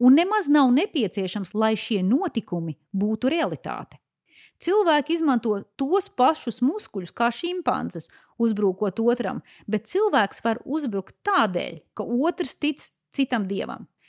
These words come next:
Šimpanzēm tādi uzbrukumi un tādi stresi ir absolūti sveši. Lai gan citi dzīvnieki arī nodarbojas ar seksu, tikai cilvēki runā par to,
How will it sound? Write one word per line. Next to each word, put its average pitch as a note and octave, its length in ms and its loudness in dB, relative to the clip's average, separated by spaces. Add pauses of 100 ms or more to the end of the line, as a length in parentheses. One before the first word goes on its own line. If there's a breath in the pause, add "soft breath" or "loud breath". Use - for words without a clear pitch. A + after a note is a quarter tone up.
(180)
Šimpanzēm F3 760 -4
tādi C4 460 0
uzbrukumi F#3+ 640 -4
un G3+ 180 -4
tādi A3+ 380 -2
stresi A#3+ 640 -4
ir G3+ 180 -8
absolūti - 640 -10
sveši. F#3+ 460 -8 (560 soft breath)
Lai C4 120 6
gan B3 240 4
citi G4 480 0
dzīvnieki A3 800 0
arī D#4+ 300 2
nodarbojas F3+ 680 0
ar E3 120 -4
seksu, - 520 -4
tikai G#3 300 2
cilvēki G3+ 640 -2
runā F#3+ 300 0
par E3 120 -6
to, B3+ 320 -2